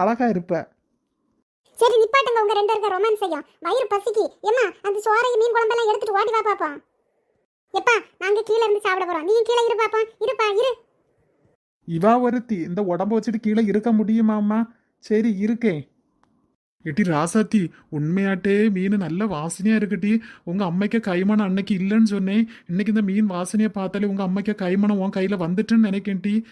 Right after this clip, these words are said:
Speaker 1: சாப்பிட்டு பார்த்தா தெரியும் மக்களே, இதுல கொண்டு வை.
Speaker 2: ஆமாங்க, நானும் டேஸ்ட் பண்ணி பார்த்தேன், நல்லா இருக்குங்க மீன் குழம்பு.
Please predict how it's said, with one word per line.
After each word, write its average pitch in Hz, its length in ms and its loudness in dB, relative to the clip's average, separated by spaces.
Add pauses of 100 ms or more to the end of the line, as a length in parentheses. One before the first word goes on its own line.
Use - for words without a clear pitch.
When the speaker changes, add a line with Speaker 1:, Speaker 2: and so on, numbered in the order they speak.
(140)
Speaker 1:
சாப்பிட்டு 196 400 -4
பார்த்தா 196 380 -2
தெரியும் 202 300 2
மக்களே, 196 300 -2
இதுல 202 180 -2
கொண்டு 202 260 -2
வை. 208 140 2 (1000)
Speaker 2:
ஆமாங்க, 370 480 4
நானும் 381 240 0
டேஸ்ட் 349 240 -4
பண்ணி 370 200 0
பார்த்தேன், 302 280 -6 (200)
நல்லா 370 200 2
இருக்குங்க 349 320 -2
மீன் 330 160 -2
குழம்பு. 302 240 -2